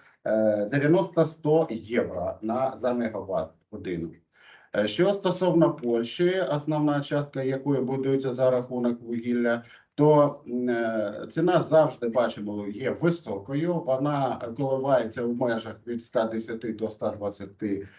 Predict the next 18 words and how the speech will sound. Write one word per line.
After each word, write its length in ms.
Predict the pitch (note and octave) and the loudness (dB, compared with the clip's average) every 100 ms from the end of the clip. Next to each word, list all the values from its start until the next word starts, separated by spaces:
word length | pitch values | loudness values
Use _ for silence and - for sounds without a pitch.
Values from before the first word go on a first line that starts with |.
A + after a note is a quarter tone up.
| - | -14
євро 580 | G#2 G#2+ B2+ G#2+ G#2 G2+ | -8 0 2 2 0 -2
за 240 | G#2+ A2 | 2 2
мегаватт 680 | G#2 G2+ G2+ G2+ G#2 G2 F#2+ | 2 -4 -6 -4 -2 -2 -4
годину. 560 | G#2 F#2 A#2 E3 G#3+ A3 - - - - | -10 -6 -2 0 2 0 -6 -20 -12 0
І 200 | E3 F#3+ | 2 2
з 140 | - | -2
цього 340 | G3+ A3+ A3 G3+ | 2 4 4 2
ми 160 | F3 | 2
можемо 440 | F3 F#3 F3 E3 D3+ | 0 0 2 2 2
робити, 420 | D3 F3 E3+ C#3 | 2 0 0 0
як 200 | C#3 C#3 | -2 -2
експерти, 500 | C#3 - E3 D#3 C3 | -6 0 0 0 -4
висновки 640 | B2+ F3 E3+ D#3+ C#3 C3+ | -2 -2 0 -2 -2 -4
для 200 | - C3 | -2 -2
подальших 600 | C3+ B2 C#3 C#3+ C#3+ C#3 | -2 -2 0 0 -2 -8
розробок 580 | B2+ A#2 A2+ C3+ A#2 A2 | -6 -4 -4 -4 -6 -6
наших 340 | A#2 D#3 E3+ - | -4 -2 -2 -2
фахівців 640 | D#3 D3 C#3 C#3+ C#3+ | -2 -2 0 0 0